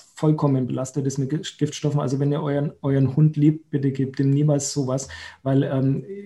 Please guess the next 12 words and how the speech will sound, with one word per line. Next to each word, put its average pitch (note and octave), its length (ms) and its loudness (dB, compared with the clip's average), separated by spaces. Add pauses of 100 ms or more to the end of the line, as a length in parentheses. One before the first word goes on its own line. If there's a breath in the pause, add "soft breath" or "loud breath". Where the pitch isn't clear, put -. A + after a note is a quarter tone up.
(120)
kein, C#3 280 2
also D3 260 0
ein, D3+ 320 2
ein C#3+ 160 2
fünf D#3+ 260 4
Liter D3+ 220 4
Lachsölkanister C#3+ 920 0
für C#3+ 400 -2
achtzehn C#3+ 320 0
Euro D3 260 0
auf C#3 240 -4
Amazon, C#3 560 0